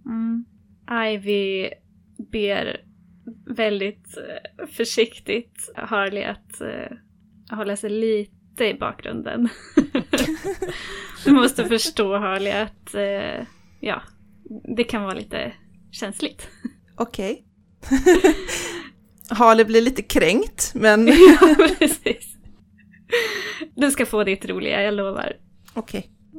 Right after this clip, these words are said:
Speaker 1: Men, eh, om vi ska ha mister Freeze med oss så, eh, så behöver vi nog vara lite, lite försiktiga.
Speaker 2: Jag ska hålla en låg profil.
Speaker 1: Mm. Jag litar på det. <laughs> Säger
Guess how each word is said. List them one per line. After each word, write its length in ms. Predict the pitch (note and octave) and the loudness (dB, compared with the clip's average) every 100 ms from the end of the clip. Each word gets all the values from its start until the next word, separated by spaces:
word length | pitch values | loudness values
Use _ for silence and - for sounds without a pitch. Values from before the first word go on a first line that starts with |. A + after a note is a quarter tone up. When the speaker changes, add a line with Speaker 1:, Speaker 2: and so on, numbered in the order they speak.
| D#4+ | -6
Speaker 1:
Men, 500 | A#3+ A#3 A3+ A3+ A3+ | 0 0 0 -2 -2
eh, 380 | A3 G#3+ G#3+ - - | -4 -4 -6 -8 -6
om 140 | A#3+ | -2
vi 120 | A3+ A#3 | 0 0
ska 180 | - | 0
ha 180 | A#3+ A3 | 0 0
mister 300 | G#3+ G#3 - | 0 -4 -8
Freeze 420 | G#3 G3+ G3 - | -8 -6 -6 -8
med 180 | F#3+ - | -8 -8
oss 400 | - - - - | -10 -12 -14 -14
så, 340 | - G3 - G#3 | -12 -10 -10 -10
eh, 280 | - - - - _ _ _ - | -8 -8 -8 -12 _ _ _ -20
så 60 | - | -18
behöver 320 | - A3 G#3+ | -10 -8 -8
vi 140 | G#3 G3+ | -10 -10
nog 360 | F#3+ G#3+ G#3+ - | -10 -12 -14 -16
vara 360 | - - - - _ _ _ _ - | -14 -14 -16 -20 _ _ _ _ -18
lite, 540 | A#3 - - A3 A3+ A#3+ - _ _ - | -18 -16 -12 -10 -10 -14 -18 _ _ -18
lite 200 | C#4+ B3+ | -12 -12
försiktiga. 440 | B3 - - - - _ _ _ - | -12 -16 -18 -20 -20 _ _ _ -8
Speaker 2:
Jag 120 | A#3 | -8
ska 160 | - B3+ | -8 -6
hålla 240 | B3+ A#3 | -6 -4
en 120 | A#3 | -4
låg 300 | A3+ A#3+ A#3+ | -4 -6 -8
profil. 480 | - G#3+ A3+ - - - _ _ _ _ | -12 -12 -10 -12 -14 -20 _ _ _ _
Speaker 1:
Mm. 280 | A#3+ C4 F4+ _ _ _ _ _ - | -2 -2 -4 _ _ _ _ _ -8
Jag 120 | B3 | -6
litar 260 | A#3+ A#3 - | -6 -8 -14
på 140 | - | -16
det. 120 | C#4 - - - - - | -14 -14 -18 -20 -20 -8
<laughs> 200 | C#4+ D4 - _ _ _ - - - - - | -8 -8 -16 _ _ _ -20 -20 -20 -14 -4
Säger 400 | G#3 G3+ G#3+ | -2 0 -2